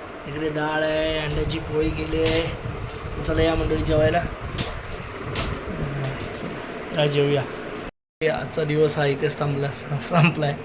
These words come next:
काय करू मंडळी, कंटेंटच काय भेटत नाही दिवसभरात,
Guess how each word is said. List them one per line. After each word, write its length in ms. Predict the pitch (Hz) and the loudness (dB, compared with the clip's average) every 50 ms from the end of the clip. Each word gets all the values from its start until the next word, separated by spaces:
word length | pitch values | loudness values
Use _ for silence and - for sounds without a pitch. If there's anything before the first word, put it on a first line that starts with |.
| - - - - - - - - - - - - - - - - - - - - - | -8 -8 -8 -8 -8 -6 -6 -8 -8 -8 -10 -10 -10 -10 -10 -10 -10 -10 -10 -8 -8
काय 160 | 185 165 160 151 | -6 -4 -4 -2
करू 240 | 165 160 151 151 | 0 2 4 4
मंडळी, 220 | 143 139 139 143 143 | 4 6 4 4 2
कंटेंटच 600 | 139 - 147 147 143 170 170 170 175 180 170 165 160 | 2 2 2 2 4 4 4 6 6 4 4 4 4
काय 140 | 170 160 | 4 6
भेटत 320 | 151 151 139 151 151 147 170 | 6 6 4 4 2 0 0
नाही 160 | 147 147 143 | -2 -2 -2
दिवसभरात, 440 | 139 143 143 139 143 - 165 143 | 0 0 0 0 0 0 -2 -2